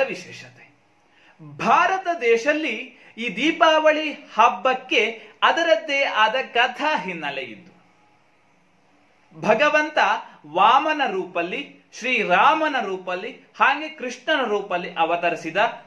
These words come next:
ಕಥೆ ಎಲ್ಲರಿಗೂ ಗೊತ್ತಿದ್ದು. ಆ ಕಥಾ ಹಿನ್ನೆಲೆಗೂ ದೀಪಾವಳಿಗೂ ಅವಿನಾಭಾವವಾದ ಸಂಬಂಧ ಇತ್ತು. ಹೇಗೆ ಹೇಳಿದ್ರೆ, ವಾಮನ ಅವತರಿಸಿದ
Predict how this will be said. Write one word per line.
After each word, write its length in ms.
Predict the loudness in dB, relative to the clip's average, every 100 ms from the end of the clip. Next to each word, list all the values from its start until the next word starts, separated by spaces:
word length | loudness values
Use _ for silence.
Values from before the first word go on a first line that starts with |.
| 0
ಕಥೆ 320 | 0 2 -2
ಎಲ್ಲರಿಗೂ 520 | -4 -2 0 0 -2
ಗೊತ್ತಿದ್ದು. 640 | -4 -6 -10 -12 -16 -18 _ _ _ _ _ -12 0
ಆ 260 | 2 4 0
ಕಥಾ 600 | -2 -2 -2 0 0 0
ಹಿನ್ನೆಲೆಗೂ 880 | -6 -10 -4 -2 -2 -4 -10 -12 -14 -6
ದೀಪಾವಳಿಗೂ 1200 | -4 0 2 2 2 -4 -6 -6 -8 -8 -14 -4
ಅವಿನಾಭಾವವಾದ 1000 | -2 0 2 4 4 0 -2 -2 -10 -12
ಸಂಬಂಧ 600 | -10 -8 -6 0 0 0 -8
ಇತ್ತು. 580 | -14 -16 -20 _ _ _ _ _ _ _ _ _ _ _ _ _ _ _ _ _
ಹೇಗೆ 500 | 2 2 2 2 2
ಹೇಳಿದ್ರೆ, 760 | 0 -4 -4 -6 -6 -8 -16 _ _ _ _ _ _ -4
ವಾಮನ 680 | 2 6 6 4 -2 -2 -2 -4 -8 -14 _ _ _ -2
ಅವತರಿಸಿದ 760 | 0 4 4 4 2 2 -4